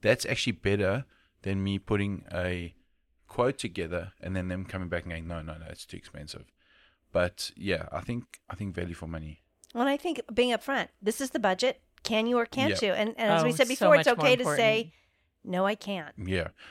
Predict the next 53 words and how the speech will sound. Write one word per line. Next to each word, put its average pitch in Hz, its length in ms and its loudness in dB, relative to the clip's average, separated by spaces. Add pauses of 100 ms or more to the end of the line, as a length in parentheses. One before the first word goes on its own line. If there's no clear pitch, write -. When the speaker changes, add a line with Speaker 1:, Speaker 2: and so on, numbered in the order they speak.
(140)
Speaker 1:
Look, 180 160 4
there's 123 180 6
some 143 200 8
things 107 260 0
we 90 100 -4
can't 160 340 2
do. - 100 -20 (260)
Speaker 2:
Right. 220 220 2
Speaker 1:
I 92 100 -2
mean, 82 540 -4 (260)
you 92 120 -8
know, 92 200 -2
a - 80 -8
corporate 104 340 -2
video 95 260 -2
for, - 140 -6
like, 85 160 -8
two - 120 -8
hundred 80 180 -6
dollars 76 260 -4
or 76 60 -6
whatever, 64 280 -6
that's 82 220 -4
impossible. 87 580 -6 (560)
And, 87 420 -4
and 87 160 -4
I 85 80 0
let 87 180 -2
them 82 160 -6
know 90 180 -2
that, 78 200 -8
and 82 80 -10
I 80 60 -10
say, 85 220 -8
"This 85 240 -6
is 92 100 -8
what 90 260 -4
we 98 100 -8
can 143 340 -2
do." 92 140 0
And 92 80 0
we 95 80 -2
can't, 104 220 0
I 64 120 -2
like 110 240 0
to - 120 -6
work 104 260 -2
with 107 80 -2
the 135 80 -4
client, 76 380 -10
and 67 100 -12
I 82 40 -10
think, 95 300 -10